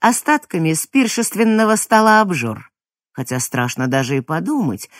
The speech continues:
что бы сказал о таковом лицемерии и нравственном падении новый приор монастыря Сан-Марко.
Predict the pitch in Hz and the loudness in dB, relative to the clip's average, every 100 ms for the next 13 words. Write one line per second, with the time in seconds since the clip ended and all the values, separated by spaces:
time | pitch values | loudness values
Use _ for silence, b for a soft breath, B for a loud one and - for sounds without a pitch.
0 | B - - 147 131 - 120 131 196 143 | B -8 -2 -2 -2 -4 -4 0 -2 -2
1 | B - 143 160 160 156 139 131 - 143 | B -10 -6 -2 0 2 2 0 -2 0
2 | 151 156 120 123 - 170 147 139 - 131 | 2 2 2 0 0 0 2 0 -2 -6
3 | 113 113 113 113 180 247 196 175 B B | -4 -4 -6 -4 -2 0 0 -4 B B
4 | 160 - 285 277 240 185 190 175 160 143 | -12 0 4 4 2 2 2 2 2 2
5 | 143 - 143 127 127 143 127 113 95 92 | 0 0 0 0 0 0 2 0 -2 -10
6 | - - | -14 -16